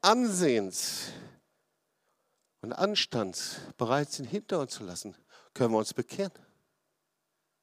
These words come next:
Jeder, der hier ist, wenn du hier bist und du bist vielleicht christlich erzogen und du glaubst an Jesus als Herrn und Erlöser, irgendwann gibt's aber den Punkt, dass du dieses Boot des menschlichen Anstands und des menschlichen Protokolls verlassen musst.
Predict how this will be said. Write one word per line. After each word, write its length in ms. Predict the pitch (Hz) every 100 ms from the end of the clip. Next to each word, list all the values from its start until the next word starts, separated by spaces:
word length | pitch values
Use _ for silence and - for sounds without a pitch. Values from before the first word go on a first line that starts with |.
| _ _ _ _ _ _ _ _ -
Jeder, 300 | 165 302 294
der 120 | 254
hier 360 | 170 254 285 247
ist, 260 | 196 -
wenn 120 | 196
du 100 | 196
hier 280 | 156 - 262
bist 300 | 190 220 - - - -
und 140 | 190
du 40 |
bist 140 | 214 214
vielleicht 220 | 202 190
christlich 420 | - 269 262 240
erzogen 580 | 220 - - 240 254 226
und 120 | 190
du 60 | 180
glaubst 440 | 185 226 247 - - -
an 200 | - 180
Jesus 460 | 180 170 254 240 214
als 240 | 185 -
Herrn 280 | 190 226 226
und 100 | 214
Erlöser, 380 | 202 190 196 160
irgendwann 440 | - 208 220 196
gibt's 240 | 175 196 -
aber 160 | 139
den 160 | 143 143
Punkt, 460 | - - 214 156 -
dass 180 | -
du 220 | - 151 147 - - _ _ -
dieses 220 | 131 127
Boot 360 | 123 190 190 165
des 120 | 131
menschlichen 460 | 135 151 135 -
Anstands 720 | - 143 147 - 147 143 143 135
und 100 | 117
des 160 | - - -
menschlichen 360 | - 156 - 123
Protokolls 440 | 147 - - 147
verlassen 400 | - 143 151 151
musst. 180 | 120 110